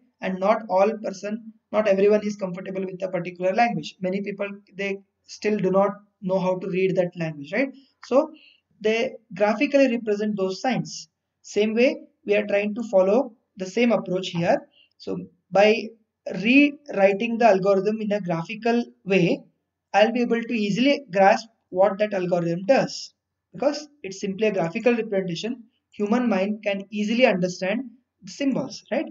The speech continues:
So there are various symbols that are used to devise a flowchart, which have been, uh, in fact, there are so many symbols.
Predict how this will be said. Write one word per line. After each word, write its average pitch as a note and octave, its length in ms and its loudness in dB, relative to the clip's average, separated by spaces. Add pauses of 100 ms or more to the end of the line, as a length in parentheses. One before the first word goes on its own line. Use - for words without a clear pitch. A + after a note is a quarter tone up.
(300)
So A#3 160 -8
there A#3 160 2
are B3 180 4
various A3+ 360 4
symbols A3+ 320 -2
that G#3+ 160 -2
are G#3+ 140 6
used G3 420 -2 (380)
to G3 380 -2 (180)
devise G3 360 6
a G#3+ 60 2
flowchart, F3+ 460 2 (420)
which G#3+ 180 -4
have G3 200 4
been, G3 340 0 (160)
uh, E3 360 -2
in G#3+ 140 0
fact, B3 200 4
there A#3 100 8
are A#3 180 8 (120)
so A3+ 240 4
many A#3 200 4
symbols. G#3+ 540 2